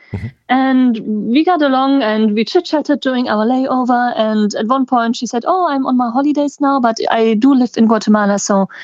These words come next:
Speaker 2: if you want to visit me, please feel free. I would happy to, to see you." And I was like, "Okay, why not?" We met up once or twice in, in Mexico and went dancing. And this girl just had this energy where I said,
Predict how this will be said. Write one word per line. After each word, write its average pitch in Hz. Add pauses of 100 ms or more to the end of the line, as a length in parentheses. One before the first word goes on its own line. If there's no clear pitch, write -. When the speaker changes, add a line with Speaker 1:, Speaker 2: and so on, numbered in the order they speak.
(460)
Speaker 2:
if -
you 214
want 226
to 208
visit 262
me, 311
please 285
feel 262
free. 247
I 233
would 220
happy 226
to, 202 (440)
to 269
see 247
you." 208
And 202
I -
was 240
like, -
"Okay, 392
why 285
not?" 285 (100)
We 220
met 220
up 220
once 220
or 214
twice 220
in, 214 (160)
in 233
Mexico 262
and 196 (220)
went 220
dancing. 285 (760)
And 233 (300)
this 320
girl 254
just 214
had 226
this 226
energy 202
where -
I -
said, -